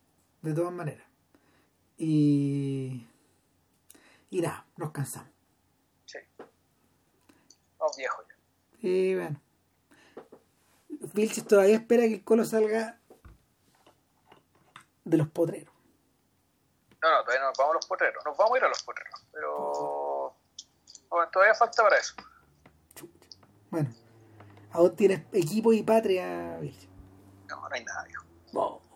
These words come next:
Speaker 1: Está, está, viste, weón, está, está, está en, está en el equipo, está en el equipo Jean-Pierre, weón.
Speaker 2: Sí, de hecho.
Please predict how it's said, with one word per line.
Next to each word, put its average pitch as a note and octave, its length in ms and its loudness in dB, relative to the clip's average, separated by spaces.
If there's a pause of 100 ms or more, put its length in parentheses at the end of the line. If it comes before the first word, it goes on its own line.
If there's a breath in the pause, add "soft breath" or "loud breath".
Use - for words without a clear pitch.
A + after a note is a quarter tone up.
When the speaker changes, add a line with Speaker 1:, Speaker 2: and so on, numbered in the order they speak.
(920)
Speaker 1:
Está, G3+ 240 6
está, F#3+ 360 0 (240 loud breath)
viste, G3+ 240 -4
weón, A3+ 160 0
está, A#3 140 -2
está, A3 180 0
está A3+ 200 2
en, A3+ 160 8
está A3+ 240 2
en A3+ 140 6
el G#3 80 6
equipo, G#3 380 4
está - 420 -4
en A3+ 120 8
el G#3+ 80 8
equipo A3 240 6
Jean-Pierre, G#3 520 2
weón. G3+ 300 -6 (1000)
Speaker 2:
Sí, - 140 -2
de - 800 -6
hecho. - 180 -16